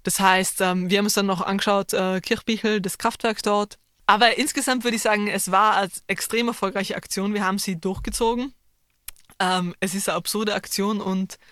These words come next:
es ist eine lustige Aktion, weil eben dieses Science-Shaft-Ding auch, glaub ich,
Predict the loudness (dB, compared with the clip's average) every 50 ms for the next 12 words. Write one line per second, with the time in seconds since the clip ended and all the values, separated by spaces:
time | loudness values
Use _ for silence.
0 | -20 -20 -20 -20 -20 -20 -20 _ _ _ _ _ _ _ _ 0 0 0 0 0
1 | -2 -2 -2 -2 -4 -2 0 2 4 4 4 4 2 2 2 0 0 0 0 -2
2 | -2 0 0 2 2 0 0 -2 -2 -2 0 0 0 0 0 0 0 2 0 0
3 | 0 0 -2 -4 -4 -2 -2 -2 0 0 -2 0 0 0 0 0 -2 -2 -2 -2
4 | 0 0 0 0 0 -2 -2 -2 -2 0 0 0 0 -2 -4